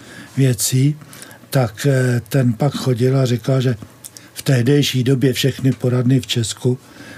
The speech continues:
stály stát za rok asi sto šedesát milionů, což říkal, že v tom rozpočtu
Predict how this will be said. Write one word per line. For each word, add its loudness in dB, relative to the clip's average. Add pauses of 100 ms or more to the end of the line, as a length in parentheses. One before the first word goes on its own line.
stály 0
stát 0
za 0
rok 0
asi -2
sto -2
šedesát -4
milionů, -2 (880)
což 2
říkal, 2
že 0 (240)
v -16
tom 0
rozpočtu -4